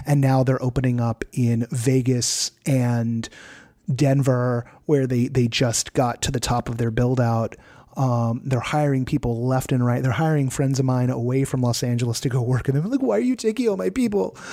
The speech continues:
Um, and they're, and they're, they've got plans for Phoenix and for D C. And notice, like, they're going to, they're going to, you know, markets, you know, below the big,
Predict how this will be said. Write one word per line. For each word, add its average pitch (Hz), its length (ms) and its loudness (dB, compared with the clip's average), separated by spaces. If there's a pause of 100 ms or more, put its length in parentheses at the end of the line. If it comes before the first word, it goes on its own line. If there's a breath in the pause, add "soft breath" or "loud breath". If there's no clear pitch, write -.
(360 loud breath)
Um, 147 440 2 (420 loud breath)
and 160 320 0
they're, 139 580 0
and 151 160 0
they're, 135 220 0 (180)
they've 147 160 -2
got 139 160 -2
plans 139 460 0
for 135 100 -2
Phoenix 143 760 -2
and 139 200 -4
for 131 120 -4
D 120 260 -4
C. 190 420 0
And 156 160 0
notice, 196 340 0
like, 139 140 -6
they're 151 100 0
going 170 420 2
to, 131 560 2 (280 loud breath)
they're 156 100 2
going 185 260 2
to, 160 120 -2
you 147 100 2
know, 131 320 2 (880 loud breath)
markets, 156 600 0 (300)
you 170 160 2
know, 139 60 4
below 143 680 2
the 127 160 0
big, 123 460 -2